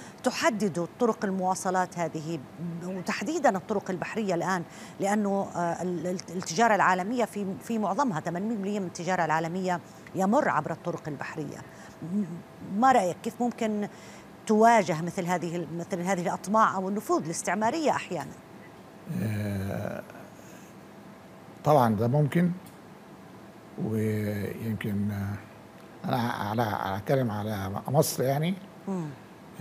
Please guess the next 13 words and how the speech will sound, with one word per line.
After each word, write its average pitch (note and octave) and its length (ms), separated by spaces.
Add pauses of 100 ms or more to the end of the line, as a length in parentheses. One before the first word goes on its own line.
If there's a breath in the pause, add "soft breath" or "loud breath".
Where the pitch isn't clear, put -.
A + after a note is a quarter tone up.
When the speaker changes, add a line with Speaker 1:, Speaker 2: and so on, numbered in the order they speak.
(120)
Speaker 2:
قناة C3+ 140
السويس. D#3 600 (1200)
ال-، A#2 120
الفكرة F3 380
دي D#3 140
اتعرضت D#3 500
على، D3+ 400 (160)
آه، G#2 800
محمد B2 420
علي A#2+ 140
باشا B2+ 260
اللي A2+ 120
كان، D3 340